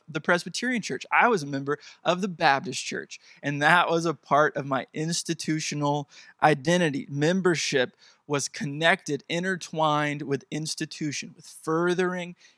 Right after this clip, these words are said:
institutional ideals. But I, I just, I wanna be as clear as I can today, uh, when I tell you that I am not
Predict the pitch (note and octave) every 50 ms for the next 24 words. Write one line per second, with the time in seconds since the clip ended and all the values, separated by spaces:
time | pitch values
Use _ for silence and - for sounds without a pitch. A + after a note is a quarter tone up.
0 | _ - D#3 D#3 D#3+ - - - C3 - - - - - - C#3+ C#3 C#3 D3 -
1 | - C3+ C3+ C3 A#2+ - B2+ A#2+ G2 E2 - - - - - _ _ _ _ _
2 | _ _ _ _ _ _ _ _ _ _ _ _ _ - - - - - - -
3 | - C#3 D3+ F3 F3 - - F3+ G3 G#3 A#3 A#3+ - - _ - E3 F#3+ F#3+ G3
4 | G#3+ A#3 A#3 F#3+ F3 G3 F#3+ F#3+ F3 C#3 B3+ - - - - F#3 F#3+ F#3+ F3+ D#3+
5 | D#3 D3 - - - E3+ E3 E3+ D#3 - D3 C#3+ B2+ C3+ C#3 D3 - - - -
6 | _ _ - D3 D3 D3 - - D#3 D3+ D3+ D3 D3+ - - F#3+ F3+ F#3+ E3+ D#3+
7 | - - D#3 E3+ F3 - E3+ D#3 D3+ D3 D3 D3+ D#3 F3 F#3 -